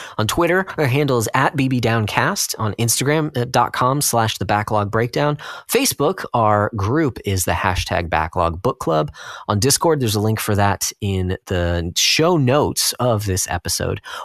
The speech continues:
Or if you wanna get a little bit more personal, I generally go by Broccolope on the internet, and Nate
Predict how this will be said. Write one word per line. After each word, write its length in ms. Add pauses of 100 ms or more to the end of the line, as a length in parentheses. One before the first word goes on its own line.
(140)
Or 380
if 200
you 80
wanna 220
get 180
a 80
little 240
bit 160
more 160
personal, 540
I 100
generally 640
go 160
by 180
Broccolope 840 (140)
on 120
the 120
internet, 480
and 220
Nate 480